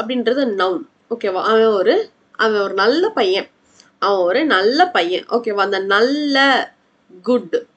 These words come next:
இருக்கு இல்லையா? இதுதான் அந்த adjective.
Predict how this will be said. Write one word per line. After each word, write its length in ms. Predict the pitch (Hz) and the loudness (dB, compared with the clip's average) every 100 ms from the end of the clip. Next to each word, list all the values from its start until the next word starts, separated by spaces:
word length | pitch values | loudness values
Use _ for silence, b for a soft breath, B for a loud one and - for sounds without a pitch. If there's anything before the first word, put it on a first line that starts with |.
| _ _ _ _ - | _ _ _ _ -14
இருக்கு 220 | 202 202 | -8 -4
இல்லையா? 360 | 180 180 160 b b - | 0 0 -2 b b -10
இதுதான் 520 | 247 254 233 269 339 | -6 0 2 4 2
அந்த 160 | 247 190 | 0 -2
adjective. 640 | 175 180 - 185 - | -2 -4 -8 -10 -12